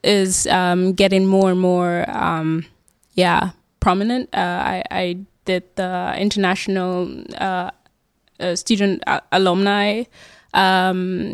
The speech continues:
here in, in, in Groningen, and, uh, we also try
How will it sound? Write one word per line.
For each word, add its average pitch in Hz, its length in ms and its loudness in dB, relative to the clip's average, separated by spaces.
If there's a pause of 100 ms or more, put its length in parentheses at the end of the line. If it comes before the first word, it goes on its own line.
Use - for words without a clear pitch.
here 190 360 0
in, 180 440 -4
in, 175 280 -6
in 175 320 -6
Groningen, 220 480 2
and, 190 340 -2
uh, 175 400 -2
we 185 280 -2
also 190 300 2
try 175 540 0